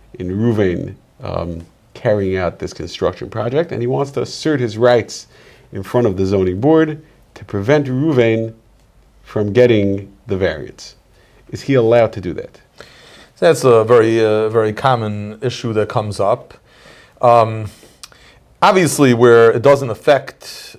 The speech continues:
Speaker 2: uh, the, the neighbor at all, he would not be allowed to prevent it because, uh, Kaifin al Midas Toim, it's just a Midas Toim. However, where he is negatively affected, even where Choshen Mishpah doesn't give him the right to block him in Beis Din,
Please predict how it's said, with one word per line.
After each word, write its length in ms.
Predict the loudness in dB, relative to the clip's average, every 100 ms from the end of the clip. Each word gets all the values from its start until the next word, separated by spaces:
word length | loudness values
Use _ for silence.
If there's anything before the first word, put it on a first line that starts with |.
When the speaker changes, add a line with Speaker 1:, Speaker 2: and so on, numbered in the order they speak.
| _
Speaker 2:
uh, 400 | -6 -4 -6 -8
the, 580 | -10 -18 -10 -10 -10 -10
the 100 | -4
neighbor 320 | -2 2 2
at 100 | 4
all, 500 | 4 4 4 -2 -6 _
he 160 | -10
would 140 | -6 -4
not 240 | -4 -4
be 60 | -4
allowed 400 | -2 -2 -4 -4
to 320 | -4 -4 -6
prevent 400 | -8 -6 -6 -4
it 120 | -6
because, 300 | -4 -4 0
uh, 280 | 0 0 -2
Kaifin 280 | -2 -2 -2
al 80 | -4
Midas 280 | -4 -8 -2
Toim, 400 | -2 -2 -14 -20
it's 200 | -20 -18
just 220 | -14 -12
a 20 |
Midas 320 | -10 -12 -10
Toim. 260 | -12 -12 -16 _ _ -20 _ _
However, 380 | 0 2 2 2
where 180 | 2 2
he 140 | 2
is 160 | 0 2
negatively 480 | 0 0 -4 -4
affected, 460 | -6 -4 -6 -8 -10
even 260 | -6 -4 -2
where 140 | 0
Choshen 320 | 0 -4 -6
Mishpah 280 | -8 -6 -2
doesn't 280 | 0 -2 -6
give 120 | -8
him 240 | -8 -10 -10
the 100 | 0
right 420 | 2 2 0 -16 -20 _
to 460 | -2 0 0 -2 -4
block 380 | 0 0 2
him 140 | -4 -8
in 140 | 0
Beis 280 | 4 4 0
Din, 360 | -6 -8 -12